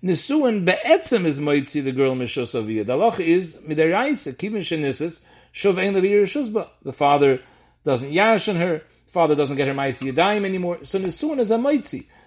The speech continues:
So who cares whether he was Makabel the Nisuin? Who, who cares if it was Nisuin Didei, Nisuin Dida? Nisuin is a Metzias, that Nisuin is a Moitzi. So Ibazai, if he had Nisuin Isa, the father wouldn't have any right to sell her.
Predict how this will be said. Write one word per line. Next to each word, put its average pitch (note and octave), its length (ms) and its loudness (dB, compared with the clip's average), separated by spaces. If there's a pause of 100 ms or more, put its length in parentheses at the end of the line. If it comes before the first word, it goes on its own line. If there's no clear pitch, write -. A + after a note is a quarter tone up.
(100)
So - 160 -6
who A3 160 -4
cares G#3 460 0
whether D#3+ 400 2 (300)
he G#3 180 -6
was A#3+ 180 0
Makabel F3+ 440 0
the E3 80 -4
Nisuin? D3+ 440 -4 (460)
Who, F#3 220 0
who G3+ 120 0
cares G3 220 4
if F3+ 100 0
it D#3 40 -6
was D#3+ 120 -6
Nisuin D3+ 380 -4
Didei, E3+ 640 0 (200)
Nisuin D#3 420 -2
Dida? F#3+ 560 4
Nisuin B3 360 -6
is G3+ 120 -2
a G#3+ 40 -2
Metzias, G#3+ 600 -2
that D3+ 120 -8
Nisuin F3+ 520 -6
is E3+ 220 -4
a F3+ 60 -8
Moitzi. A#3+ 560 0 (440)
So D3 220 -4
Ibazai, F3+ 460 2
if G3 140 -4
he G#3 100 -8
had G#3+ 120 -4
Nisuin G#3 440 -6
Isa, B3 160 -4
the E3+ 100 -4
father F#3+ 300 0
wouldn't E3+ 200 -6
have D#3+ 120 -4
any D#3+ 180 -8
right E3+ 440 2 (460)
to D#3 120 -8
sell C#3 280 4
her. A2 100 -6